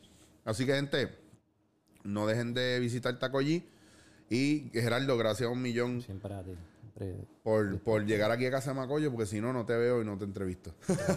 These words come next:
Speaker 2: gracias, gracias.
Speaker 1: <laughs> Así que gracias un millón, gente. Recuerden que
Speaker 2: Siempre
Speaker 1: me
Speaker 2: disponible.
Speaker 1: Gracias, gracias. Vengan al Food Truck Park en Aguadilla, prueben Taco G. Y el, y el negocio nuevo, ¿cómo se llama el negocio nuevo?
Speaker 2: Senpai Puerto Rico.
Speaker 1: Senpai Puerto Rico. Búsquenlo,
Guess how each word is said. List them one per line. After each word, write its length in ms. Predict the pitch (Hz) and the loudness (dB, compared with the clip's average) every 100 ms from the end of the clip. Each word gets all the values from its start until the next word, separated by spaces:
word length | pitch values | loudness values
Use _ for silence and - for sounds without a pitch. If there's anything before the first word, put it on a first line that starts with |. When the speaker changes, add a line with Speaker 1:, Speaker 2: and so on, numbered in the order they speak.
| - | 0
Speaker 2:
gracias, 220 | 180 - | -2 0
gracias. 300 | - 101 95 | -2 -2 -4
Speaker 1:
<laughs> 40 | |
Así 240 | 123 120 120 | -4 -2 0
que 100 | 123 | 4
gracias 280 | 110 107 120 | 4 2 0
un 60 | |
millón, 280 | 123 123 147 | 0 0 -2
gente. 220 | 135 135 | -4 -2
Recuerden 300 | 135 110 107 | -2 0 0
que 60 | 117 | 0
Speaker 2:
Siempre 100 | 123 | 0
Speaker 1:
me 60 | 117 | 0
Speaker 2:
disponible. 420 | 123 107 98 - _ _ _ _ | -2 -4 -6 -10 _ _ _ _
Speaker 1:
Gracias, 540 | 104 107 120 117 87 | 2 2 4 2 2
gracias. 300 | 110 117 104 | 2 2 2
Vengan 340 | 117 127 165 156 | 2 4 4 4
al 160 | 127 | 2
Food 140 | 117 123 | 0 -2
Truck 160 | 139 120 | 0 0
Park 180 | 139 131 | 0 0
en 240 | 127 127 | -2 0
Aguadilla, 600 | 123 120 127 127 117 110 | 0 2 2 2 0 0
prueben 240 | - 104 104 | 0 -2 0
Taco 200 | 107 110 | 0 0
G. 200 | 113 120 - - - - | 2 0 -4 -20 -20 -8
Y 240 | - 110 107 | 2 4 6
el, 340 | 107 104 110 87 | 6 4 0 0
y 140 | 110 | 2
el 120 | 107 | 2
negocio 400 | 110 104 110 147 | 2 2 2 2
nuevo, 180 | 147 135 | 0 0
¿cómo 200 | - 151 | -2 0
se 100 | 175 | 2
llama 180 | 196 190 | 0 0
el 60 | 196 | 0
negocio 300 | 190 185 180 | 0 0 0
nuevo? 180 | 160 120 | 0 0
Speaker 2:
Senpai 480 | 104 107 101 107 | 0 -2 -2 -4
Puerto 320 | 110 113 101 104 | -2 -4 -4 -4
Rico. 300 | 92 - - | -6 -10 -16
Speaker 1:
Senpai 520 | - 123 117 - 113 104 | -6 -2 -2 2 2 2
Puerto 280 | 123 - | 0 0
Rico. 260 | 117 107 98 | 0 2 2
Búsquenlo, 720 | 101 123 - 123 113 110 110 | 2 2 0 2 4 2 0